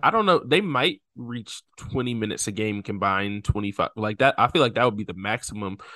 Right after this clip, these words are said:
and that would be if there were some injuries. And I still think that when you have the other guys, uh, playing in some of those positions, like, you know, John, John Konchar is gonna have to play a lot more minutes as well. So we'll see how many of those guys really get into the rotation.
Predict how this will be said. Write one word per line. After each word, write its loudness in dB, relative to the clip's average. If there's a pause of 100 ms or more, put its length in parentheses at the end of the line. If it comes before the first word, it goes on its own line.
and -2
that 6
would 4
be 0
if -8
there 0
were -2
some -16
injuries. -10 (260)
And 2
I 2
still 2
think -4
that -4
when -4
you -4
have 0
the -4
other -2
guys, 0 (320)
uh, -2
playing -2
in -8
some -6
of -6
those -4
positions, -8
like, -4
you -4
know, -2
John, 2 (180)
John 0
Konchar 2
is -6
gonna -8
have -8
to -12 (260)
play -2
a 0
lot 2
more -2
minutes -4
as -6
well. 4 (360)
So 2
we'll 2
see -2
how 0
many -2
of -6
those -4
guys -6
really -4
get -4
into -8
the -4
rotation. -4